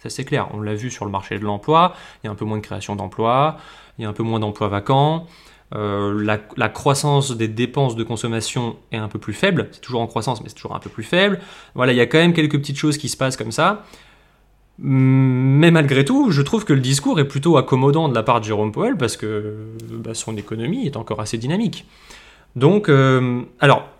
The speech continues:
C'est vrai qu'il faut nuancer. C'est vrai que Christine Lagarde, et d'ailleurs, on l'a vu sur le marché, euh, lorsqu'elle a parlé, euh, on est, on devait être en hausse, euh, si je prends le... Donc sur le marché français, on devait être en hausse de un virgule six pour cent et quelques.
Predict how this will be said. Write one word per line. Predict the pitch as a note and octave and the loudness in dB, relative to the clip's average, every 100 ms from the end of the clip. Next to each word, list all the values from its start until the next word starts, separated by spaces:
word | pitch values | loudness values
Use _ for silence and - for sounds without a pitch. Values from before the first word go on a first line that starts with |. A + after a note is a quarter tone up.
| _ _ | _ _
C'est | - F3+ | -2 2
vrai | G#3+ | 2
qu'il | G#3 | 0
faut | - | 2
nuancer. | E3+ E3+ E3 C#3+ G#2+ - | 4 6 4 2 -2 -2
C'est | - | -2
vrai | G3+ | 0
que | |
Christine | - D#3+ - F3 | 0 -4 0 2
Lagarde, | D#3 D3 F#3 C#3 | 2 2 2 2
et | |
d'ailleurs, | B2 C3+ G3+ C3+ | 2 2 2 0
on | A#2+ | 0
l'a | A2+ | 2
vu | A2+ F3 | 2 0
sur | B2 | 0
le | A2+ | 2
marché, | B2 - D#3+ D#3 | 0 2 2 2
euh, | A#2 | 2
lorsqu'elle | A2 A#2 - G#2+ | 0 0 -2 -6
a | A2 | -2
parlé, | A2 B2+ A3 A#3+ - - - B2 | 0 2 0 -2 -12 -20 -8 0
euh, | A#2 | 2
on | B2+ C3 | 4 2
est, | |
on | C3 C3 | 2 4
devait | C3 C3+ | 4 4
être | D#3 C#3+ | 4 4
en | D3 | 4
hausse, | D#3+ D3+ - | 2 0 -4
euh, | A2 | -4
si | G#2 - - B2 A2+ | -4 -6 -8 -8 -10
je | |
prends | - B2+ | -8 -6
le... | B2 A2+ A#2 A#2+ A#2+ A#2 A#2 | -2 -2 -4 -6 -6 -6 -8
Donc | A#2 A#2+ | -8 -6
sur | - | -4
le | B2+ | -4
marché | A#2+ - B2+ | -2 -2 -4
français, | - C3+ - D#3 | 0 -2 2 2
on | C#3+ | 2
devait | A2 G#2+ | 0 -2
être | A2+ | 0
en | |
hausse | C3 C3 | 0 0
de | A2+ A2+ | -2 -4
un | B2 | -6
virgule | A#2 A#2 A2+ A#2 A2 G2+ | -4 -4 -4 -2 -2 -2
six | - | -6
pour | C3+ A#2 | -6 -6
cent | - A#2+ | -4 -4
et | A2+ | 0
quelques. | F3+ D4+ | 0 -2